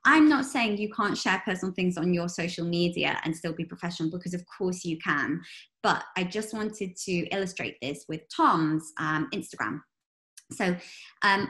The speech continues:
all of the sections that are highlighted here are things that I don't deem to be relevant to his audience or professional. So, um, this is,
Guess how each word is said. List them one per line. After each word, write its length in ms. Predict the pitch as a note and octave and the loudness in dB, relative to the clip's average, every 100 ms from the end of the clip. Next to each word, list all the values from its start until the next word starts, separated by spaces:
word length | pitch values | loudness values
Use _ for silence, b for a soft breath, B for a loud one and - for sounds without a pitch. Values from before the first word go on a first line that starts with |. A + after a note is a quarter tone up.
| - | 2
all 200 | D4 D#4 | 6 6
of 80 | C4+ | 4
the 80 | |
sections 480 | A#3+ - - A3+ G3+ | 0 -2 -2 -2 -2
that 180 | F#3+ F3 - | 2 2 4
are 260 | F3+ F3 | 4 4
highlighted 600 | F3 C4+ B3 F#3+ D#3+ D#3+ D3 | 4 4 4 4 2 -2 -6
here 480 | - D3 C#3 D3+ - | -2 0 2 0 0
are 240 | F3 E3+ F3 | 0 0 2
things 220 | F#3+ F#3 | 0 0
that 120 | - | -2
I 180 | - E3+ E3 | -2 -2 0
don't 320 | G3 G3 - | -2 0 -2
deem 300 | - F3+ F3+ | 0 4 4
to 100 | F3+ - | 2 -2
be 280 | D#3+ D#3+ - | 2 0 0
relevant 680 | F3 F3 F3+ F3 F3 F3+ - - | -2 2 4 4 2 0 0 -6
to 80 | - | -8
his 240 | F3 F3+ F3+ | -4 -4 -2
audience 680 | F#3 F#3 F3+ F3+ A#3+ C4 - | -2 0 2 2 4 2 0
or 300 | G3 F3 E3+ | -2 -2 -4
professional. 720 | - F3+ F3+ - F#3 A#3 C4+ - B B B - | -8 -4 -4 -2 -2 -2 -2 -8 B B B -12
So, 580 | - A#3 A3+ A3 G#3 - - _ - | 0 4 4 4 0 -2 -14 _ -2
um, 540 | F#3 F#3+ G#3+ G#3 - - | 0 2 0 -2 -2 0
this 160 | C4 C4 | 0 0
is, 220 | A3 | -4